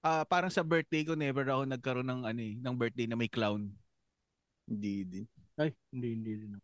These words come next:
Speaker 1: Hindi, no? Wala, no?
Speaker 2: Social lang yan,
Speaker 3: Walang,
Speaker 2: bro.
Speaker 3: walang pambudget sa amin ganun. <laughs>
Speaker 1: Pero meron akong birthday dati na ano,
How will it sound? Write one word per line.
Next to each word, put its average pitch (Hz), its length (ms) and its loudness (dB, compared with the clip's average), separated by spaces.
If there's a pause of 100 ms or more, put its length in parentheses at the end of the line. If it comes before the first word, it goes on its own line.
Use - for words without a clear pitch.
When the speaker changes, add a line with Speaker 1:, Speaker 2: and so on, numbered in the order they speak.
(960)
Speaker 1:
Hindi, 120 320 0
no? 113 240 0
Wala, 110 240 4
no? 113 80 2
Speaker 2:
Social 127 240 2
lang 135 160 2
yan, 160 160 2
Speaker 3:
Walang, 147 180 4
Speaker 2:
bro. 170 140 2
Speaker 3:
walang 165 320 4
pambudget 147 560 4
sa 151 160 4
amin 139 200 0
ganun. 131 300 -2 (140)
<laughs> 185 800 6
Speaker 1:
Pero 202 180 8
meron 214 300 6
akong 196 240 4
birthday 165 440 4
dati 143 520 4
na 131 180 -2
ano, 113 320 -4